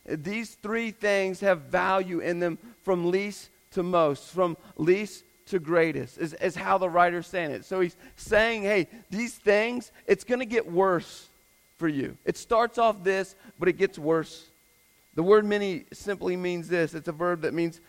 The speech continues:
numbered. Tekel means to be weighed, and parsons means to be v-, divided. And that's what he does. He says, "God has numbered your days and your reign."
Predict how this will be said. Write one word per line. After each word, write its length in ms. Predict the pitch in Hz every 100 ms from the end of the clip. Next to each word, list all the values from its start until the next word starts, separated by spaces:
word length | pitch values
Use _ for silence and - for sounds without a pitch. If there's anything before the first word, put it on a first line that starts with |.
| _
numbered. 600 | - 165 175 170 147 139
Tekel 320 | - 185 175
means 360 | 170 170 165 160 _ _ -
to 100 | 185
be 160 | 156
weighed, 480 | 151 147 156 165 165
and 180 | - 139
parsons 460 | - 175 170 147 143
means 320 | 160 160 - _ _ -
to 100 | 156
be 160 | 147
v-, 100 | 135 147
divided. 520 | 151 131 143 151 135
And 80 | 143
that's 200 | 170 180
what 120 | 175
he 80 | 165
does. 320 | 165 170 143 - - -
He 160 | - 175
says, 320 | - 185 143
"God 540 | 131 175 185 190 196 208 - -
has 240 | 160 139
numbered 480 | 156 185 190 190 175 _ _
your 120 | 151
days 680 | 131 180 185 185 185 180 - _ _
and 140 | 151
your 100 | 156
reign." 480 | 147 147 147 127 123